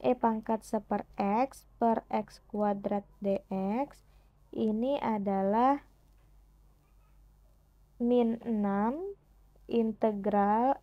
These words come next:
E pangkat satu per X dikali min satu per X kuadrat D X. X kuadrat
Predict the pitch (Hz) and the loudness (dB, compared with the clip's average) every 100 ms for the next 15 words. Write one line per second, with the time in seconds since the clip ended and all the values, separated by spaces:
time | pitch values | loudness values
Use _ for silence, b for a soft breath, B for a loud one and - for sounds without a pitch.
0 | _ - 269 254 247 220 214 214 - 269 | _ 4 6 6 2 -2 -2 -6 4 6
1 | 254 - - - _ - _ _ - _ | 6 4 -16 -20 _ -20 _ _ -20 _
2 | - - _ _ 240 226 226 - 240 226 | -20 -20 _ _ 0 0 -2 -2 2 2
3 | 214 - 214 208 - - - 208 202 233 | 0 -2 0 0 -4 -12 -4 0 0 0
4 | 285 - - - - - _ 220 208 - | -4 -10 -20 -20 -20 -20 _ -10 -8 -2
5 | 208 208 214 220 220 220 208 208 - 202 | 2 2 2 0 -2 -2 -2 -4 -4 -4
6 | 190 - 247 269 277 - - 247 240 247 | -4 -2 2 4 4 0 2 6 6 4
7 | 254 _ _ - - - - _ _ _ | -2 _ _ -20 -20 -20 -20 _ _ _
8 | _ - 214 208 - - 208 190 185 196 | _ -6 -6 -6 -16 -6 0 0 0 2
9 | 226 240 - _ _ _ _ - _ - | 4 2 -6 _ _ _ _ -20 _ -8
10 | 202 190 - 202 196 - - - - _ | -6 -6 -2 -2 -2 -6 -20 -20 -20 _
11 | _ _ _ - - - - _ _ _ | _ _ _ -20 -20 -20 -20 _ _ _
12 | _ _ - - - - _ _ _ _ | _ _ -20 -20 -20 -20 _ _ _ _
13 | - - - - _ _ _ - 208 - | -20 -20 -20 -20 _ _ _ -12 -12 -12
14 | - 202 196 202 208 | -10 -6 -4 -4 -4